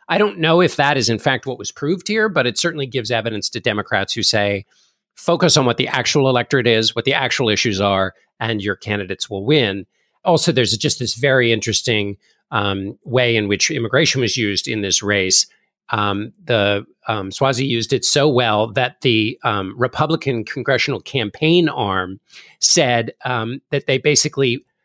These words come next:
they were bragging that they forced Swazi to compete on their turf. Okay, sure, they forced him to, and he won. <laughs> So it's, it's a small, uh, consolation that you forced him to talk about something.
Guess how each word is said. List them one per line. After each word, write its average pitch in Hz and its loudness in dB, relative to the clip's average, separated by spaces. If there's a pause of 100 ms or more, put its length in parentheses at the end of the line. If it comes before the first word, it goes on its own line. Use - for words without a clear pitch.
(160)
they 127 0
were 117 2
bragging 135 2
that 110 -2
they 117 -2
forced - 0
Swazi 123 0
to - -4
compete 135 -6 (160)
on 110 -6 (300)
their 127 2
turf. - -2 (400)
Okay, 123 0
sure, 190 0
they 123 -6
forced 196 2
him 214 2
to, 185 2
and 170 2
he 165 2
won. 208 2
<laughs> - -14
So 190 4 (260)
it's, - 2
it's 175 0
a 175 0
small, 165 4
uh, 143 0
consolation 156 2 (320)
that 139 0
you 143 0
forced 160 -2
him 160 0
to 135 -4
talk 151 2
about 120 0
something. 113 -2